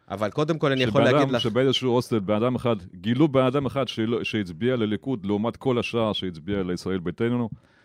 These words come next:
Speaker 2: קראו לבן אדם, עשו לו אסיפה, אסיפת מפלגה, כמו בברית המועצות בשנות התשעים, גינו אותו,
Speaker 1: מיכאל,
Speaker 2: בן
Speaker 1: אתה
Speaker 2: אדם פשוט לא ידע איפה
Speaker 1: אני,
Speaker 2: לקרוא את
Speaker 1: אני,
Speaker 2: עצמו,
Speaker 1: אני מאוד
Speaker 2: ויש לי
Speaker 1: אשמח,
Speaker 2: סיפורים
Speaker 1: אני
Speaker 2: מאוד
Speaker 1: מאוד אשמח
Speaker 2: מזעזעים.
Speaker 1: לראות את הבן אדם הזה, כי אם לא, אז אתה
Speaker 2: אני
Speaker 1: מסתכן
Speaker 2: אביא לך
Speaker 1: בתביעת
Speaker 2: כמה.
Speaker 1: דיבה.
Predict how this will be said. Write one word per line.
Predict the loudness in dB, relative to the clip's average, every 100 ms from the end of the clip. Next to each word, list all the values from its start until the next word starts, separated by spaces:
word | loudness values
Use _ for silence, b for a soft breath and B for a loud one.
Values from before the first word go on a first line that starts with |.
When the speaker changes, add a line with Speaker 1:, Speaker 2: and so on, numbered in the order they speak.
| B B
Speaker 2:
קראו | 0 4 4
לבן | 2 2
אדם, | 0 2 0 0
עשו | -6 -6 -2
לו | 0
אסיפה, | -2 -4 0 0 0
אסיפת | -2 -4 -4 -2
מפלגה, | -4 0 2 2 2
כמו | 0 0
בברית | 2 0 0
המועצות | -2 -2 -4 -6
בשנות | -8 -6 -4
התשעים, | -4 -4 -2 -2 -2 b b b b b
גינו | -4 0 4 4
אותו, | 4 4 4 2 -2 _ _ -2
Speaker 1:
מיכאל, | 0 4 4
Speaker 2:
בן | 6
Speaker 1:
אתה | 6 6
Speaker 2:
אדם | 4
פשוט | 0 -2
לא | 0
ידע | 2 2
איפה | 2
Speaker 1:
אני, | 0
Speaker 2:
לקרוא | 2 2
את |
Speaker 1:
אני, | 4 4
Speaker 2:
עצמו, | 4
Speaker 1:
אני | 4 4
מאוד | 4 4
Speaker 2:
ויש | 2
לי | 2
Speaker 1:
אשמח, | 2 2 0
Speaker 2:
סיפורים | -2 0 2
Speaker 1:
אני |
Speaker 2:
מאוד | 6 8 8
Speaker 1:
מאוד | 6
אשמח | 6
Speaker 2:
מזעזעים. | 6 4
Speaker 1:
לראות | 2 0
את | -4
הבן | -2 -2
אדם | 0 -2 -2
הזה, | -4 -6
כי | -4
אם | 0
לא, | 6 6 4 -4 _ _ _ _ -16
אז | -12
אתה | -4 -2
Speaker 2:
אני |
Speaker 1:
מסתכן | 0 2
Speaker 2:
אביא | 2
לך | 2 4
Speaker 1:
בתביעת | 4 4
Speaker 2:
כמה. | 4
Speaker 1:
דיבה. | -2